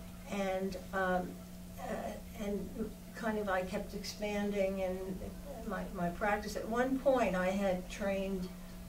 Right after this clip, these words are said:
uh, psychodrama just in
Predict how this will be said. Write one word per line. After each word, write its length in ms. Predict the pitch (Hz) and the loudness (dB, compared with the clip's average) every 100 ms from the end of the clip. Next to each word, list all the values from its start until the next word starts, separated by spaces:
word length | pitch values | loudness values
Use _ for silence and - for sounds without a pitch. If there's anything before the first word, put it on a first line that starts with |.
| - - 180 | -10 -8 -2
uh, 400 | 190 175 170 160 | 2 4 4 2
psychodrama 880 | 180 202 202 190 180 180 175 180 180 - - - - - | -2 0 0 0 0 2 4 2 0 -4 -8 -10 -8 -4
just 400 | 175 - - - | -4 -4 -8 -2
in 380 | 185 175 170 | 2 4 2